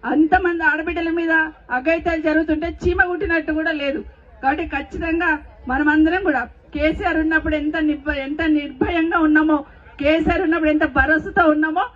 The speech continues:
ఈ ప్రభుత్వం వచ్చిన తర్వాత ఎన్ని రకాల అఘాయిత్యాలు జరుగుతున్నాయి, ఎంత రకాల, ఎన్ని రకాల ఇబ్బందులు జరుగుతున్నాయో మనం అందరం చూస్తా ఉన్నాం. ఖచ్చితంగా మీ సర్పంచ్ చెప్పినట్టు మళ్ళీ ఎన్నికల్లో ఏ ఎన్నికలు వచ్చినా కూడా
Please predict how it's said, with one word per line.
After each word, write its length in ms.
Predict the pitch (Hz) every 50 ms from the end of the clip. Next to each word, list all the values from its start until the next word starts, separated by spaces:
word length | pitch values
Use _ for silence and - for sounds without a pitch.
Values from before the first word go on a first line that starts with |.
| - - - - - - -
ఈ 120 | 254 285 302
ప్రభుత్వం 500 | 294 302 285 302 330 330 302 349 339 311
వచ్చిన 280 | 311 311 302 320 349 311
తర్వాత 360 | 311 302 302 302 311 311 - 320 320 302 285 - - - - - -
ఎన్ని 300 | 240 254 311 330 339 330
రకాల 380 | 320 320 302 311 320 320 311 320 311 311 311 - - - - _ - - -
అఘాయిత్యాలు 580 | 247 262 262 294 320 349 359 - 349 330 320 311
జరుగుతున్నాయి, 640 | 311 311 311 311 311 320 311 302 302 311 320 311 - - - - - -
ఎంత 260 | - 262 294 302 302 339
రకాల, 440 | 349 311 302 294 - 330 320 311
ఎన్ని 220 | 302 285 277 302 311
రకాల 320 | 311 320 311 311 302 302
ఇబ్బందులు 360 | 294 285 285 330 320 320 311
జరుగుతున్నాయో 380 | 311 302 302 302 302 320 311 311
మనం 180 | 302 302 285 285
అందరం 360 | 285 302 302 311 330 330 302
చూస్తా 240 | 302 302 302 - - 311
ఉన్నాం. 200 | 294 294 311 403 - - - - - - - -
ఖచ్చితంగా 680 | - - - - 403 - 339 330 320 302 320 320 294 - - - - - -
మీ 120 | 262 285
సర్పంచ్ 520 | 277 381 320 269 311 - 370 339 320 330 330
చెప్పినట్టు 360 | 320 311 359 359 339 330 330
మళ్ళీ 340 | 311 294 277 277 294 311 320
ఎన్నికల్లో 520 | 320 320 311 - 311 311 302 339 330 302 302 - - - - - -
ఏ 120 | 247 262 294 311 302 330
ఎన్నికలు 320 | 320 349 311 320 311 294
వచ్చినా 280 | 285 285 - 311 302 285
కూడా 180 | 277 262 -